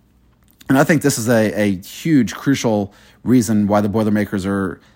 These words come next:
ten and oh right now, is, um, they have nine guys averaging about four points a game. And that is, um, just something you don't see. That, that kind of depth, I think Purdue typically plays ten players,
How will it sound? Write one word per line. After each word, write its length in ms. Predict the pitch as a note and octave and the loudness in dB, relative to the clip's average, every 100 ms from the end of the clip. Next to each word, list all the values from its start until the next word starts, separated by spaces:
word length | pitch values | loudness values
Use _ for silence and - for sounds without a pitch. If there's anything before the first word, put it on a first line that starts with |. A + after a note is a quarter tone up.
| _ | _
ten 180 | - A2 | -2 0
and 100 | G#2 | 2
oh 80 | |
right 200 | G#2+ G#2 | 2 2
now, 400 | F2+ G#2 G#2 G#2+ - - - _ - | 2 2 2 0 -6 -20 -20 _ -4
is, 360 | G#2 F#2+ - | -2 -2 -4
um, 500 | F#2+ G2 F#2 F2+ F#2 _ - - _ - | 0 0 0 -2 -6 _ -20 -20 _ -14
they 100 | - | 0
have 160 | D#3 D3 | 2 4
nine 260 | A2+ C3 C3 | 4 4 4
guys 280 | B2 A#2 | 4 2
averaging 340 | A2+ G#2+ G#2 G#2+ | 2 0 0 -2
about 220 | G2+ G2+ | 0 0
four 160 | A#2+ G#2+ | -2 -4
points 260 | A2+ G#2 | -4 -4
a 60 | F#2+ | -4
game. 400 | G2 F2 E2 D#2+ _ _ _ | -4 -4 -6 -12 _ _ _
And 380 | F#2 G2+ F#2+ F2 - - | -2 0 0 -2 -6 -4
that 340 | A2 C3 A2+ | 2 2 2
is, 480 | A#2 A2+ G#2 - - | -2 0 -2 -6 -4
um, 320 | G#2+ F#2+ F2+ | -2 0 -2
just 160 | A2 - | -4 -2
something 280 | D3 C3 | -2 0
you 100 | G#2+ | 0
don't 200 | A2 G#2+ | 0 -2
see. 300 | F2+ - A2 | -6 -2 -2
That, 320 | G#2 A2 A2 A2+ | 2 0 -2 -4
that 160 | A#2 | -4
kind 200 | - B2+ | -2 -2
of 160 | G#2 F2+ | -2 -2
depth, 440 | A2+ G2+ - - - - _ | 0 0 -4 -10 -10 -10 _
I 60 | F2 | -4
think 200 | A#2 - | -4 -2
Purdue 220 | G#2+ A2 | 0 0
typically 380 | G2+ G#2 F#2+ G#2+ | 0 -4 -2 -2
plays 440 | - G#2+ G#2 G2 _ _ | 0 0 0 -2 _ _
ten 280 | - B2 A2 | -2 0 0
players, 580 | A2 A2+ A2 A2 G#2 | -2 -2 0 -2 -4